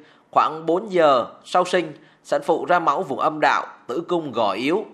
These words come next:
được theo dõi băng huyết sau sinh nghi do đờ tử cung. Sản phụ được xử lý ban đầu và chuyển mổ cấp cứu nhằm ngưng tình trạng xuất huyết. Tình trạng xuất huyết của sản phụ rất nặng.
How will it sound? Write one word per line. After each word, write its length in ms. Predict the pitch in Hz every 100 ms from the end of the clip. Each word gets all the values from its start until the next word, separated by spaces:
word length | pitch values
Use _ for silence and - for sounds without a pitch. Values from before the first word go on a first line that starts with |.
| - -
được 200 | 147 156
theo 140 | 208 190
dõi 280 | 143 -
băng 220 | 170 175 175
huyết 200 | 214 220
sau 200 | 175 165
sinh 440 | 175 165 160 160
nghi 200 | 170 170
do 260 | 160 156 147
đờ 200 | 123 110
tử 160 | -
cung. 280 | 143 165 139 - - _
Sản 180 | - 151
phụ 240 | 170 165 139
được 160 | 139
xử 200 | - 135
lý 120 | 151 190
ban 220 | 175 165
đầu 200 | 135 113
và 140 | 101
chuyển 320 | 107 123 147
mổ 140 | 127 98
cấp 160 | 190 190
cứu 320 | - 147 151 196 - -
nhằm 340 | 151 135 143
ngưng 240 | 190 185
tình 180 | 156 123
trạng 220 | 120 110 -
xuất 140 | -
huyết. 200 | 196 226 240 - _ _ _ -
Tình 140 | 185
trạng 140 | 170 -
xuất 100 | 226
huyết 200 | 254 262
của 100 | 170
sản 160 | 156 160
phụ 200 | 160 -
rất 180 | 196 233
nặng. 140 | 170